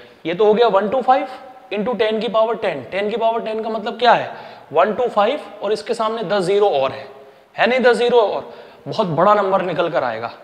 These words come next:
आएगा ना बहुत बड़ा number? और पूरा number integer है, पूरा number point में नहीं है,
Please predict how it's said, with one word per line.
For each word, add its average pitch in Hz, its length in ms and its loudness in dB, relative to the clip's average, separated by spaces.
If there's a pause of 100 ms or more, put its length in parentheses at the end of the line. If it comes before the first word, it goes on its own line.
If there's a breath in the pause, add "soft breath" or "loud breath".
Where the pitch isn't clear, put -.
(120)
आएगा 170 220 0
ना 247 80 0
बहुत 220 200 4
बड़ा 240 180 2
number? 247 280 -2 (460 loud breath)
और 180 120 2
पूरा 247 320 2
number 226 320 0
integer 196 540 0
है, 139 120 -4 (280)
पूरा 220 220 2
number 208 280 0
point 196 340 -4
में 202 120 -4
नहीं 160 280 -6
है, 131 100 -10